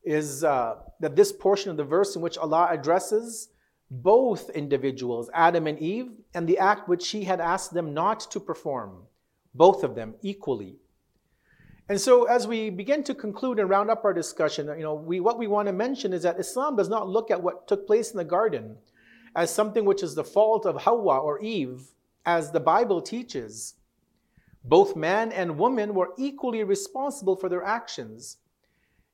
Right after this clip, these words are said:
And thus Allah wanted us to know that this is the reality, not only for Adam and Hawa, but also us in our lives today. We can't place the blame on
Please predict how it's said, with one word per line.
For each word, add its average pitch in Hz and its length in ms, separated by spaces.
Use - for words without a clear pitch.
And 156 380
thus 220 340
Allah 165 240
wanted 180 320
us 185 160
to 180 100
know 165 180
that 139 220
this 202 220
is 170 140
the 147 120
reality, 151 920
not 330 160
only 285 240
for 240 180
Adam 226 280
and 202 100
Hawa, 202 480
but 220 140
also 233 720
us 262 240
in 202 180
our 233 300
lives 127 400
today. 139 300
We 151 140
can't 254 380
place 208 360
the - 160
blame 185 400
on 160 420